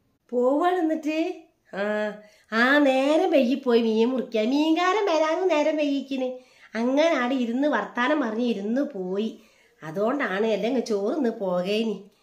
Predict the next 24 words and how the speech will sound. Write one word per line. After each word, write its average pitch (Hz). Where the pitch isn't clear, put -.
ഓളോട് 320
മുറിക്കാൻ 339
പറഞ്ഞിരിക്കണ്, 294
ഓള് 302
മുറിക്കാന്ന് 294
അറിഞ്ഞിക്കണ്. 240
എന്നാ 226
പിന്നെ 330
ആയിക്കോട്ടെ, 277
ഒരു 269
രണ്ടു 262
ദിവസം 381
നിന്നിട്ട് 330
ഇങ്ങോട്ട് 320
പോരിട്ട 285
മോളെ. 294
അധികം 254
ആടെ 320
നിക്കണ്ട, 294
അമ്മക്ക് 262
എന്നെ 277
കാണാൻ 254
ഞാൻ 294
ബേജാറാവും. 240